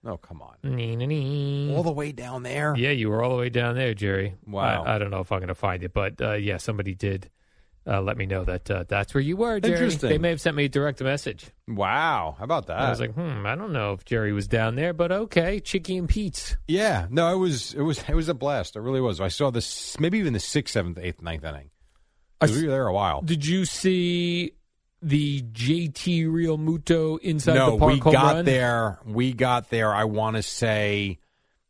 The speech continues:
Speaker 1: maybe twenty minutes after that happened.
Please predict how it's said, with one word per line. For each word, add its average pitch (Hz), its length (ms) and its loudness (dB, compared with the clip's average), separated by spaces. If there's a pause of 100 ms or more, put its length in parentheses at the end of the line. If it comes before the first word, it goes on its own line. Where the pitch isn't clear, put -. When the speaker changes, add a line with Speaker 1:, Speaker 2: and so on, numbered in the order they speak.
Speaker 1:
maybe 104 220 0
twenty 127 580 0
minutes 120 520 0
after 92 320 -2
that 87 180 0
happened. 78 580 -6